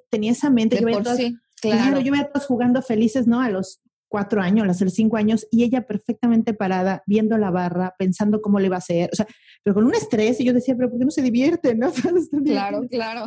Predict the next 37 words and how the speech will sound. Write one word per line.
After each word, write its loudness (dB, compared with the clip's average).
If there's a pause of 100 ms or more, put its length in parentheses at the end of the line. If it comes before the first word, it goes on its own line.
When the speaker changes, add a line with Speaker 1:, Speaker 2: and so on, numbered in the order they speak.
(100)
Speaker 1:
Entonces -2
ahí 2
reconoces -2
que, -2 (380)
¿qué 2
le 4
tienes 0
que 0
elegir 2
y 2
qué 0
le 2
hace -2
bien? 2
¿Qué -2
consejos 0
darles? -2
Y -4
yo 2
le 0
digo, -4
"Tienes 2
que -4
ser -2
la 0
mejor", 0
y 2
no, -6 (340)
no, -2
pues -6
entonces -4
Speaker 2:
Estás -2
Speaker 1:
la, -4
la, 0
Speaker 2:
alimentando. -2
Speaker 1:
la, -6
la, 0